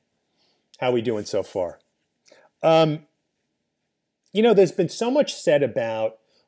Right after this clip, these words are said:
buyers are researching online. They don't want to deal with salespeople. There's so much information.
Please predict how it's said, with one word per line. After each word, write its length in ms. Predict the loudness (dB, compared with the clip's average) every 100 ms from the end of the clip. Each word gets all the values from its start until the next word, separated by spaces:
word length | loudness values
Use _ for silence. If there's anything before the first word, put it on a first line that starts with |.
| _
buyers 640 | -6 -2 0 2 2 2 -4
are 80 |
researching 640 | -4 -4 -4 -4 -4 -6 -12
online. 680 | -10 -8 -4 0 0 0 0
They 80 | -2
don't 180 | -2
want 100 | -2
to 80 | -6
deal 220 | -4 -4
with 120 | -4 -6
salespeople. 760 | 0 2 0 -4 -6 -4 -4
There's 200 | -6 -6
so 160 | -2 -2
much 220 | -2 -4
information. 880 | -6 -6 -4 -2 -2 -6 -6 -8